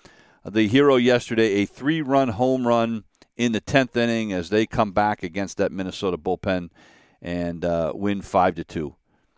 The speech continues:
Uh, Emilio Pagan ends up taking the loss. Sonny Gray got the start yesterday for the Minnesota Twins. Look, he's been really good. Seven shutout innings. He lowers his E R A to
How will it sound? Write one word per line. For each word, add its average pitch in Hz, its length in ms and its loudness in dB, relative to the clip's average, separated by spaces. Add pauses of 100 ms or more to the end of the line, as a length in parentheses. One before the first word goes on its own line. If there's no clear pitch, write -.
(120)
Uh, 80 260 -6
Emilio 101 360 0
Pagan 92 540 0
ends 87 180 -10
up 90 120 -4
taking 92 280 -4
the 82 100 -6
loss. 82 280 -2
Sonny 175 240 0
Gray 135 280 4
got 110 240 0
the 92 100 -16
start 117 340 0
yesterday 95 560 -2 (1000)
for 127 560 2
the 113 240 0
Minnesota 110 460 -2
Twins. 110 360 -2
Look, 120 140 2
he's 123 140 0
been 117 160 -2
really 110 200 4
good. 98 200 0
Seven 143 460 2
shutout 120 480 2
innings. 110 340 -2
He 104 100 -2
lowers 123 400 2
his 98 240 -4
E 123 140 0
R 107 240 2
A 107 160 2
to - 160 -10